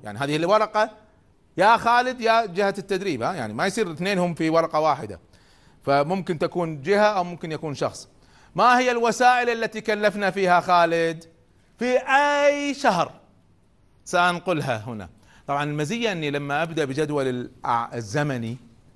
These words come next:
وبعدين أنقل منه جدول الأعمال، سيكون متى هنا مرتبة زمنيًا من الأقدم إلى الأحدث.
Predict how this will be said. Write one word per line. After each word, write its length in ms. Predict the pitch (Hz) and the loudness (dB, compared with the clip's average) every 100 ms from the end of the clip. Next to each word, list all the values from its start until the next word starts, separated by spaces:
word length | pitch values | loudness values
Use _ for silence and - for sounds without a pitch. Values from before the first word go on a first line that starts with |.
| _ - - _ - | _ -20 -20 _ -4
وبعدين 400 | 131 135 185 185 | -2 0 -2 -2
أنقل 380 | 180 170 160 143 | -6 -4 -4 -4
منه 260 | 151 143 | -4 -4
جدول 400 | 131 139 131 123 | -2 -2 0 -2
الأعمال، 680 | 120 - 110 110 107 101 120 - - _ _ _ - | -4 -4 -4 -2 -4 -6 -8 -12 -20 _ _ _ -12
سيكون 760 | - 135 131 - 170 170 160 - | -2 0 0 -4 -4 -4 -6 -10
متى 320 | 131 165 185 160 | -4 -2 0 2
هنا 580 | 135 135 180 170 190 269 - _ _ _ _ _ _ - | 2 0 -2 -2 -4 -8 -18 _ _ _ _ _ _ -12
مرتبة 600 | 123 127 151 - 131 113 | -6 -2 -4 -4 -6 -6
زمنيًا 540 | 101 101 95 92 85 80 - _ _ _ _ - - _ - | -8 -10 -12 -14 -16 -18 -20 _ _ _ _ -20 -20 _ -6
من 140 | 120 | -2
الأقدم 580 | 113 - 127 120 123 185 - - _ _ _ _ - - _ | -2 -2 -6 -4 -4 -4 -10 -20 _ _ _ _ -20 -20 _
إلى 180 | - 104 | -8 -6
الأحدث. 400 | 92 - - - | -6 -12 -18 -20